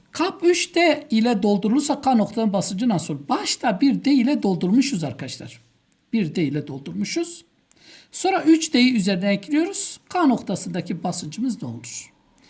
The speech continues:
Şimdi baştaki basınca P diyelim. Ne diyeceğiz? D çarpı H, D çarpı H çarpı G. Baştaki basıncı. Ben üç D'yi buraya eklediğimde bakıyorum burası H, burası da H.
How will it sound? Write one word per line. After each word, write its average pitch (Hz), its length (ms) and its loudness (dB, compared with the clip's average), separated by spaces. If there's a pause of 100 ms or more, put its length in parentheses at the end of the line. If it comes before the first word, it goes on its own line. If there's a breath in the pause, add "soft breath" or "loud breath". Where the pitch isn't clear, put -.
(280 soft breath)
Şimdi 349 300 -2
baştaki 330 460 0
basınca 277 460 -2
P 156 260 -2
diyelim. 120 300 -10 (1040 soft breath)
Ne 339 220 4
diyeceğiz? 254 420 2
D 254 260 2
çarpı 175 340 -2
H, 170 460 -4
D 180 280 -2
çarpı 143 340 -10
H 170 280 -6
çarpı 139 400 -10
G. 151 320 -8
Baştaki 165 420 -4
basıncı. - 400 -14 (920 soft breath)
Ben 370 380 2
üç 339 360 2
D'yi 240 240 4
buraya 254 220 2
eklediğimde 185 580 -2
bakıyorum 220 420 -2
burası 214 280 -4
H, 214 220 -4 (220)
burası 185 300 -8
da 233 60 -8
H. - 460 -10